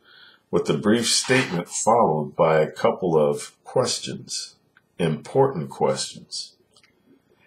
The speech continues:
In like manner, I've already made my brief statement prior to our prayer. So here are my two questions.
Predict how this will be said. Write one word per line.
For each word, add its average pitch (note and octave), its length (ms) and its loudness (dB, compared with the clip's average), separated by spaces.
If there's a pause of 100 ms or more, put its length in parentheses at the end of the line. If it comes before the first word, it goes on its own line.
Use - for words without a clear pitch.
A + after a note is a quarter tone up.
(140)
In F2+ 160 4
like A#2 320 4
manner, F2+ 340 6
I've F2 140 4
already A2 420 6
made A2 380 2
my - 180 4
brief D2+ 320 -2
statement D#2+ 580 -2
prior E2+ 340 2
to G2+ 180 0
our G#2 160 2
prayer. C2+ 400 -2 (920)
So E2 600 4 (300)
here B2 260 4
are F2+ 560 4 (480)
my C#3 300 4
two A2+ 220 0
questions. - 840 -4